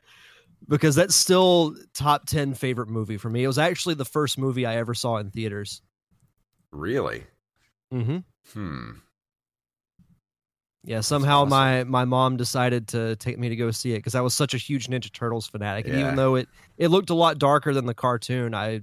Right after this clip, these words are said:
Speaker 1: still got to go see it. I still have some pretty decent memories from watching it.
Speaker 2: I begged, begged my parents to take me to see it. I think my, can't, I think it was my dad took me to see it because,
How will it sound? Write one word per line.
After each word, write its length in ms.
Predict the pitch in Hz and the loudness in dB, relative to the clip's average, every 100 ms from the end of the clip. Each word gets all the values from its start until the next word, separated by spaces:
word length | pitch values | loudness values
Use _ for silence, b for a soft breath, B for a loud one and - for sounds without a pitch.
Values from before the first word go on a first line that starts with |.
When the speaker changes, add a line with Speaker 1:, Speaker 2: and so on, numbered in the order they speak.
| - | -10
Speaker 1:
still 240 | - - 117 | -10 -6 -2
got 180 | 120 | -2
to 60 | - | -4
go 140 | 104 | -6
see 240 | 107 - 113 | -6 -6 -8
it. 120 | 101 - B B B | -8 -12 B B B
I 100 | 160 | 0
still 300 | - 202 208 | 4 4 6
have 380 | 165 202 175 143 120 117 - | 6 4 2 -2 -14 -18 -12
some 260 | - 156 127 | -6 -6 -4
pretty 220 | 143 143 | -2 0
decent 320 | 135 135 120 | -2 -4 -4
memories 400 | 120 127 117 110 | -4 -2 -4 -6
from 180 | - 104 | -8 -6
watching 360 | 101 107 117 | -6 -6 -8
it. 160 | 120 57 _ _ _ | -16 -16 _ _ _
Speaker 2:
I 300 | 65 78 76 62 65 _ - | -8 -8 -8 -14 -20 _ -8
begged, 680 | 90 87 87 87 82 73 67 B _ _ - - - | -6 -4 -4 -6 -8 -10 -14 B _ _ -20 -20 -4
begged 560 | 123 117 120 113 95 | 0 2 2 2 -2
my 200 | 92 90 | -2 -2
parents 440 | 87 92 85 78 - | -2 -4 -4 -6 -10
to 100 | - | -12
take 260 | - 80 | -8 -8
me 120 | 71 80 | -8 -10
to 80 | |
see 260 | 69 - 80 | -8 -6 -6
it. 100 | 76 | -4
I 80 | 80 | -4
think 220 | 90 95 | -4 -4
my, 140 | 101 - B B B | -4 -6 B B B
can't, 160 | - 131 104 | -8 -6 -4
I 80 | |
think 240 | 104 170 180 | -4 -4 -2
it 40 | |
was 120 | 117 | -4
my 120 | 87 80 | -4 -6
dad 460 | 67 76 76 78 | -4 -4 -2 -4
took 220 | - 76 | -8 -12
me 140 | 69 71 | -10 -10
to 60 | |
see 260 | 67 - 71 | -10 -8 -8
it 100 | 67 | -8
because, 380 | 78 87 92 | -8 -6 -6